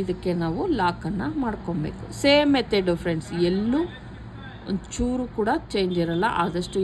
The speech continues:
ಎಳೆಗಳು ಫುಲ್ಲು ಬರೋ ಥರ ನೋಡ್ಕೊಳ್ಳಿ, ಆಯಿತಾ?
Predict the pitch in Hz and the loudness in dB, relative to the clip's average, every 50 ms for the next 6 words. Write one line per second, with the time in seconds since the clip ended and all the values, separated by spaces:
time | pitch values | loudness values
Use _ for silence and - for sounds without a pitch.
0 | 175 165 160 165 175 180 190 196 233 330 359 - - 311 285 285 285 285 294 302 | 2 4 4 2 2 2 2 0 0 0 -2 -2 2 4 6 8 8 6 6 4
1 | 247 214 185 180 175 175 - - 160 165 214 294 320 302 294 262 220 - - - | 2 0 2 2 0 -2 -2 -4 -4 -2 -2 -2 0 0 0 -2 -2 -4 -4 -4
2 | 147 135 143 143 - - - 143 147 - - 254 277 | -4 -4 -6 -8 -10 -10 -8 -8 -8 -4 -2 -2 -2